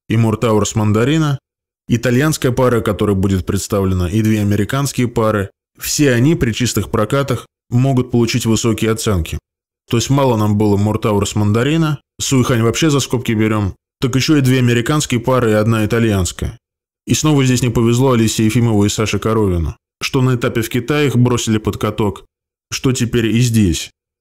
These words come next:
Ну, естественно, вся наша надежда связана с Настей Мишиной и Сашей Галямовым. Чтобы отобраться в финал Гран-при, им достаточно занять третье место. Но здесь опять же нужно думать за команду,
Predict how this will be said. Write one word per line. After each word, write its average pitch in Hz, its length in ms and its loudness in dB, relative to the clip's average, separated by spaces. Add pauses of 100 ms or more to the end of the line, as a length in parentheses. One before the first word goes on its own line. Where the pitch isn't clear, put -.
(400)
Ну, 139 140 2
естественно, 147 500 0
вся 139 160 0
наша 123 240 0
надежда 120 400 0
связана 113 340 0
с - 80 -4
Настей 113 300 -2
Мишиной 120 400 0
и - 20 0
Сашей 110 320 -2
Галямовым. 101 580 -2 (520)
Чтобы 139 280 -2
отобраться 127 440 0
в - 20 -8
финал 135 260 0
Гран-при, 135 400 0
им 127 100 2
достаточно 120 360 0
занять 113 380 0
третье 110 320 0
место. 107 400 -2 (560)
Но 139 160 0
здесь 151 200 2
опять 147 280 2
же 127 100 2
нужно 120 260 0
думать 127 280 2
за 113 120 0
команду, 113 580 0